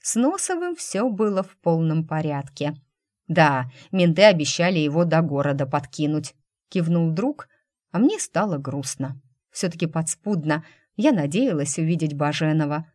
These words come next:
хотя и понимала, что вряд ли он пойдёт через лес. Стоило так подумать, как дождь припустил сильнее,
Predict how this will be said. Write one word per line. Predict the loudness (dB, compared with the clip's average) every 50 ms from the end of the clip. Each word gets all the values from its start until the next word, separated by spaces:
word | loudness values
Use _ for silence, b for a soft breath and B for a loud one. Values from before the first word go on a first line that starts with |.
| _ _ _
хотя | _ -8 -6 -2 -2 -2
и | -2
понимала, | 0 -2 0 0 2 2 2 2 0 0 -2
что | -4 -6 -4 -4
вряд | -4 -2 -2 -4 -4 -4 -4
ли | -2
он | -2 -2 -2 -2
пойдёт | -2 -2 -2 -2 -4 -4 -6 -6
через | -8 -8 -6 -4 -4 -4 -4 -4
лес. | -4 -4 -4 -4 -6 -8 -12 _ _ _ _ _ _ _ _ _
Стоило | -10 -2 0 0 2 2 2 0 0
так | 0 -4 -6 -6 _
подумать, | -4 -4 -2 0 0 0 0 0 -4 -4 -8 b b b b b b b b
как | 0 2 2 2 0
дождь | -2 -2 -2 -6 -10 -8
припустил | -6 -6 -4 -4 -4 -6 -6 -6 -6 -6 -6 -6
сильнее, | -6 -6 -6 -4 -2 0 0 0 -2 -2 -2 -2 -4 -4